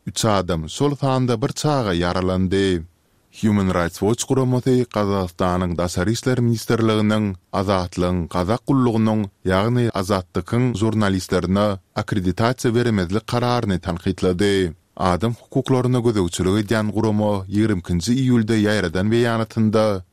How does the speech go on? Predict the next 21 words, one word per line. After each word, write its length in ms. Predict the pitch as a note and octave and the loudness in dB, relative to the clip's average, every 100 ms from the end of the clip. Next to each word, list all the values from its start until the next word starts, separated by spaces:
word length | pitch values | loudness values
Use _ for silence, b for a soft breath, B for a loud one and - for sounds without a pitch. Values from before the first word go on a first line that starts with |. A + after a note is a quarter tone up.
| - | -2
muny 300 | G2 G2 G#2+ - | 0 2 0 0
garaşsyz 480 | G2+ F#2+ E2 B2+ B2 | 0 0 -2 -2 0
medeniýete 540 | C#3 - B2+ G#2+ G#2 A#2 | 0 2 2 2 0 0
garşy 280 | A2 G#2 G#2 | 0 0 0
ören 340 | F#2+ G2+ A2 G#2+ | 2 2 0 -2
howply 320 | A#2+ F#2+ A2 A2 | -2 0 -2 0
hüjüm 300 | G#2+ F#2+ F#2 | 0 2 2
diýip 180 | F#2 - | 0 0
häsiýetlendirdi. 1040 | F2 F2+ F#2+ - F#2+ F#2+ F2+ F#2+ F#2+ F#2+ D#2+ _ _ - | -2 0 -4 -2 0 0 -2 0 2 2 -2 _ _ -2
Gazagystanyň 720 | F#2 F#2+ F#2 - F#2 F#2+ F#2+ | 0 0 -2 0 0 2 0
Daşary 360 | F#2 F2+ F#2 A#2+ | -2 -2 -2 -2
işler 280 | - B2+ B2 | 0 0 2
ministrligi 800 | A#2+ A#2 A#2+ A2 A2 A2+ A2 G2+ - | 0 0 -2 0 0 2 0 -2 -4
Azatlykyň 800 | F#2+ G2+ F2+ - F2 A#2 B2 A#2 _ | 0 -2 -2 -6 -2 0 0 -2 _
on 180 | G#2+ A2 | -2 0
alty 300 | F#2+ E2+ C3+ | 0 -2 -4
jurnalistine 800 | B2+ C3 B2+ A#2+ A2+ - A2 A2+ - | 0 2 2 2 -2 0 0 0 -4
akkreditasiýa 680 | - F#2 F2+ A#2 B2 - A#2 | -6 -8 -4 0 0 0 0
bermegi 600 | B2 G2+ F#2 F#2+ A#2+ G#2+ | 2 2 0 0 0 2
reddetdi. 800 | F#2+ F#2 F2+ _ G2 F#2+ F#2+ D#2+ - - | 0 0 -2 _ 0 2 2 0 -6 -2
Ministrlik 680 | G2 G2 G#2+ - A#2 A#2+ | 2 2 2 0 0 0